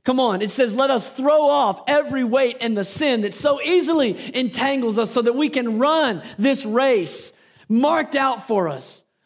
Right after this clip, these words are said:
We run this race. Why? Because there's a cloud. Do you think this morning, if, if one of these Israelites were to walk into our worship service this morning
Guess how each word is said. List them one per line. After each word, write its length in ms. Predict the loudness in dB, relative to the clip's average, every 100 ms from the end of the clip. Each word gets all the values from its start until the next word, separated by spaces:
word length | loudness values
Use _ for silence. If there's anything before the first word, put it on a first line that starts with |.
| -2
We 140 | 0
run 260 | 2 2 0
this 180 | -2 -2
race. 220 | -4 0
Why? 400 | 0 0 -2 -6
Because 240 | -2 0 0
there's 160 | -2
a 60 | -2
cloud. 540 | 0 0 0 0 -4 -14 _ _ _ _ _
Do 80 | 0
you 240 | 0 0
think 240 | 0 0 0
this 200 | -2 0
morning, 340 | 0 0 0
if, 220 | -2 -4 -2
if 200 | -2 0
one 160 | -2
of 80 | 0
these 240 | 0 -2 -2
Israelites 920 | -2 -2 -2 -2 -2 -4 -10 -20 -20 _ _ _
were 200 | 0 0
to 140 | 2 -2
walk 400 | 0 0 0 -2
into 200 | -2 0
our 180 | 0 2
worship 360 | 0 -2 -8
service 360 | -8 -6 -6 -8
this 200 | -10 -6
morning 360 | -6 -6 -10